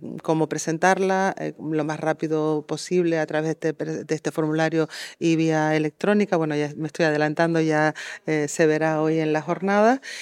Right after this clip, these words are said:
Y, eh, es una prueba más de que la colaboración estrecha con los cuerpos y fuerzas de seguridad del Estado, incluso con la Policía Canaria, se ha mantenido siempre y se seguirá manteniendo.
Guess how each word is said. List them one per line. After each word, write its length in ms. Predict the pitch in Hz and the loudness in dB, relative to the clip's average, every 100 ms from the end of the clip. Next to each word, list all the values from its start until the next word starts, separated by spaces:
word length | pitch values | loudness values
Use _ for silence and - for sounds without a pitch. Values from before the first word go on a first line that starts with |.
| - - | -14 2
Y, 440 | 208 202 226 233 | 4 6 6 6
eh, 760 | - 175 160 151 143 139 135 127 | 4 4 6 4 0 -2 -4 -6
es 160 | - 135 | -4 -4
una 240 | 139 151 | 0 0
prueba 240 | 147 156 151 | 4 4 4
más 240 | 156 180 | 4 2
de 200 | 180 170 | 0 -2
que 360 | - 160 165 175 | 2 4 6 6
la 160 | 170 | 4
colaboración 640 | 160 151 151 147 151 151 147 | 2 2 0 0 -2 -2 -4
estrecha 480 | 147 - 160 170 156 | -4 0 0 0 -2
con 100 | 147 | -4
los 100 | 151 | -4
cuerpos 320 | 165 - 165 | -6 -6 -6
y 60 | |
fuerzas 460 | 156 151 - 151 147 - - | -6 -8 -4 -4 -4 -8 -2
de 80 | 160 | 0
seguridad 400 | 175 156 156 151 | 4 2 2 0
del 100 | 151 | -2
Estado, 320 | - 226 254 | 2 6 6
incluso 360 | 185 170 - | 4 2 -4
con 100 | 160 | -4
la 100 | 151 | -4
Policía 380 | 147 151 147 151 | -6 -8 -6 -6
Canaria, 460 | 147 151 151 175 208 - - | -4 -4 -2 -2 -2 -6 -12
se 180 | - 151 | -6 -2
ha 80 | 143 | -2
mantenido 480 | 151 143 151 156 | -2 -2 -2 -2
siempre 160 | 151 156 156 202 | -2 -2 0 0
y 20 | |
se 100 | 185 | -2
seguirá 320 | 156 147 143 | -6 -6 -6
manteniendo. 580 | 143 143 139 143 151 | -8 -8 -8 -8 -12